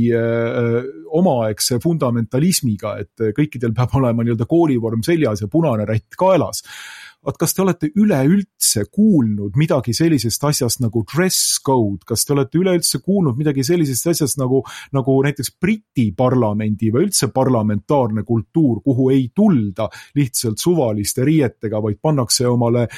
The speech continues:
eh, pintsak, püksid, särk ja lips, eh, meestel ja naistel, eh, selline, eh, korralik, eh, korralik,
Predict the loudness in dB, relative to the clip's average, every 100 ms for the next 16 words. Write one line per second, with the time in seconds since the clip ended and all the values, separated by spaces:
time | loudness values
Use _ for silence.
0 | -20 -4 -2 0 2 2 2 0 -2 -6
1 | -2 -2 0 2 2 0 0 -2 _ -4
2 | 2 2 0 _ -6 -6 -6 -20 -4 0
3 | 2 2 0 0 0 2 2 2 2 2
4 | 0 0 0 2 2 2 2 2 0 -2
5 | 0 0 2 2 0 -4 -14 -6 -4 0
6 | 2 2 0 -4 -4 0 2 2 2 0
7 | 0 -2 0 0 2 0 -4